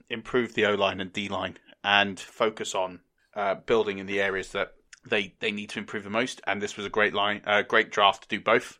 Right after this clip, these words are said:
and to basically ignore them, I feel was a mistake. I don't see where their talent production is gonna go from three wins to nine wins this year.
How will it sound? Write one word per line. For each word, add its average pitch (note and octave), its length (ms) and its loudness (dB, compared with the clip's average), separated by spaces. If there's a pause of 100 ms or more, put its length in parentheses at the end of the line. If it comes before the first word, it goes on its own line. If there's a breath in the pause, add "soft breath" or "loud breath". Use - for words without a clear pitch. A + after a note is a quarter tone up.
(120)
and G2 220 -10
to G2 280 -4 (120)
basically G2+ 420 0
ignore G#2+ 340 2
them, C3 200 4 (460 loud breath)
I G#2 160 8
feel G2 160 0
was F#2 120 -8
a F#2+ 40 -14
mistake. F#2 500 -10
I A2 80 6
don't B2 220 2
see A#2+ 260 0
where G2+ 220 -2
their G2+ 240 0 (540 soft breath)
talent G#2+ 320 6
production - 360 -2
is G2 60 -14
gonna G2+ 180 -4
go G2 160 2
from - 140 -16
three G#2 240 -2
wins F#2+ 240 -6
to G2 100 -8
nine F#2+ 220 -4
wins F#2 180 -14
this - 180 -10
year. - 140 -10